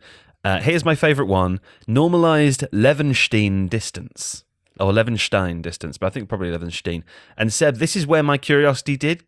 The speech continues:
grab hold, 'cause I thought, "What the fuck is normalised Levenstein di-, distance?" So I looked it up. Yeah, I did this during the game, by the way. This is why I've got nothing to say about the football.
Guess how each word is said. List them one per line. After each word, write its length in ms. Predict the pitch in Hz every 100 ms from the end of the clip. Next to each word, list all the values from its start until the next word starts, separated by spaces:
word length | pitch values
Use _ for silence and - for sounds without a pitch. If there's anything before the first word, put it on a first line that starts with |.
| 170 -
grab 280 | 95 78
hold, 300 | - 80 65
'cause 100 | -
I 60 | 110
thought, 220 | 123 135
"What 120 | 214
the 80 | -
fuck 300 | - 208 -
is 120 | 165 147
normalised 640 | 156 156 147 143 131 - -
Levenstein 840 | 120 147 151 98 - 92 78 78 76
di-, 100 | 80 -
distance?" 600 | 82 - - 85 - - - _ _ _ _
So 140 | - 214
I 20 |
looked 160 | 202 220
it 60 |
up. 300 | 254 - - - _
Yeah, 300 | 131 170 220 185
I 120 | 107
did 140 | 139
this 160 | 101 -
during 400 | - 98 101 85
the 60 |
game, 200 | 87 87
by 100 | 73
the 80 | 53
way. 140 | 62 62 _ - -
This 80 | 113
is 40 |
why 100 | 101
I've 60 | 85
got 100 | 80
nothing 200 | 85 80
to 60 | 85
say 100 | 82
about 120 | 71
the 60 | 71
football. 280 | - -